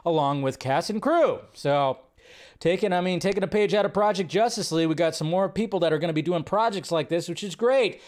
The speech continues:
This is what's great about this community right here. I mean, obviously, there's a lot of,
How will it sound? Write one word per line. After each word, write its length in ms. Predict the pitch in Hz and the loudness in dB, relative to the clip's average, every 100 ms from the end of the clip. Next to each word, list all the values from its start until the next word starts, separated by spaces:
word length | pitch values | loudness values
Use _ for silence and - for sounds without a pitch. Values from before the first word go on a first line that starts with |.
| - | -8
This 200 | - 180 | -4 -2
is 120 | 220 208 | 0 2
what's 240 | 226 - | 0 0
great 420 | 202 233 226 208 | 2 2 4 0
about 540 | 175 160 170 165 156 - - - | 0 2 2 2 0 -6 -14 -4
this 160 | 165 | -4
community 520 | - 180 208 220 180 | -2 -2 0 0 0
right 220 | 143 131 123 | 2 0 0
here. 220 | 127 117 | -2 -2
I 40 | |
mean, 120 | 120 | -2
obviously, 480 | 131 185 175 - 180 | 0 0 0 -2 0
there's 180 | 165 151 | 0 0
a 40 | |
lot 240 | 156 165 170 | 2 2 0
of, 120 | 143 | -2